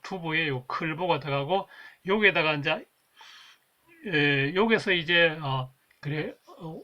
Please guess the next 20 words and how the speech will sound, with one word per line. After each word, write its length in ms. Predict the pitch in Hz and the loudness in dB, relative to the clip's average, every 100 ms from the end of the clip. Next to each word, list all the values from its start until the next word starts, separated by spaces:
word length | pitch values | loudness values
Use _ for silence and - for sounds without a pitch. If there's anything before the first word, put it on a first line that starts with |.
| - _ | -20 _
옷을 260 | 240 240 233 | 2 4 6
나타내는 680 | 214 214 180 170 165 160 147 | 6 6 2 0 2 0 -2
요 80 | 165 175 170 | 0 0 0
옷의 360 | 202 185 254 | -2 2 2
변이 260 | 220 196 170 | 4 2 0
쓰이면은 600 | - 190 190 175 180 185 | -4 -2 -2 0 0 -2
이제 280 | 143 135 127 | -2 -4 -4
기울보, 800 | - 254 254 190 139 - 151 135 | -2 2 2 2 -4 -4 0 0
그래, 160 | 127 120 _ _ _ | -2 -8 _ _ _
실로 460 | - - 214 208 - | -8 -4 2 2 2
깁는다 560 | - 185 214 226 180 | -4 -2 2 2 4
할 120 | 127 127 | 2 0
때 160 | 143 131 | -6 -6
기울보. 720 | - 202 160 135 143 135 - - - - | -6 -4 -4 -4 -2 -2 -2 -14 -20 -18
그래서 320 | - 202 170 151 | -2 0 2 -2
이제 180 | 139 135 | -6 -10
보충 420 | - 127 - 165 | -6 -6 -4 -6
수업할 500 | 156 254 208 131 139 | -4 -2 0 2 0
때, 120 | 131 | -2
그래, 160 | 135 127 | -4 -6